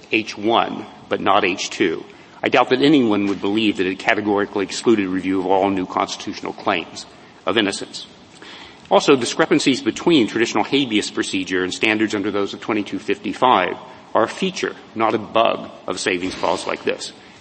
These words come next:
And Congress can always change things subject to constitutional constraints. Second, Your Honor, I just want to point out that, uh, a petitioner in, uh, Mister Jones's situation cannot actually raise, as the Eighth Circuit,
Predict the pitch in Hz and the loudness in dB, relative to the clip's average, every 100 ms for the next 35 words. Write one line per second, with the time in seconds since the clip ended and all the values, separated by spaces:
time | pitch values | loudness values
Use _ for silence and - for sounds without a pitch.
0 | - 101 - 131 113 98 - - 101 101 | -6 -2 4 4 4 0 -4 -2 0 2
1 | 90 90 - - 104 101 92 - 87 - | 0 -2 -6 -2 0 0 -4 -6 -6 -10
2 | - - - - 113 104 - - 107 87 | -14 -20 -6 -2 0 -2 -4 -2 -2 -2
3 | - 90 85 82 90 - 87 80 - - | -6 -8 -8 -10 -8 -2 0 -2 -8 -18
4 | - - - - - - - 214 190 156 | -20 -20 -20 -20 -20 -14 0 4 4 6
5 | 131 113 - - - 190 185 - 143 160 | 6 4 -2 -16 -2 2 2 4 2 4
6 | 139 110 - - 104 107 104 104 104 - | 6 6 4 -6 -4 2 4 4 2 -4
7 | - - - - - - - 107 107 110 | -14 -20 -20 -20 -20 -12 2 4 6 4
8 | 110 120 127 - - 175 151 110 101 107 | 2 -6 -12 -8 -4 0 2 4 2 0
9 | 117 104 98 101 104 110 101 98 95 104 | 0 0 0 -2 -4 -2 0 2 0 -2
10 | 110 - 104 113 120 117 110 107 - 104 | -2 0 0 2 2 0 -4 -6 -4 -2
11 | 95 95 90 92 139 143 131 127 - 110 | 0 -2 -6 -4 -2 2 2 0 0 2
12 | 107 95 104 127 104 90 - 92 107 98 | 2 2 2 2 2 0 -2 -6 -4 -4
13 | 101 - 101 98 95 | -4 -4 -4 -2 -4